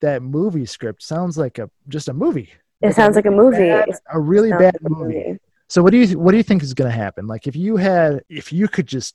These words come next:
Speaker 1: tell the future, what,
Speaker 2: <laughs>
Speaker 1: what would happen? What would happen with this lady?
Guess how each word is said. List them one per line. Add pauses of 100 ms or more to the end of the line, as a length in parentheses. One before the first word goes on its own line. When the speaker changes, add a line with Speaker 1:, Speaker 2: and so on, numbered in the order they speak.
(160)
Speaker 1:
tell
the
future, (500)
what, (140)
Speaker 2:
<laughs>
Speaker 1:
what
would
happen? (140)
What
would
happen
with
this
lady?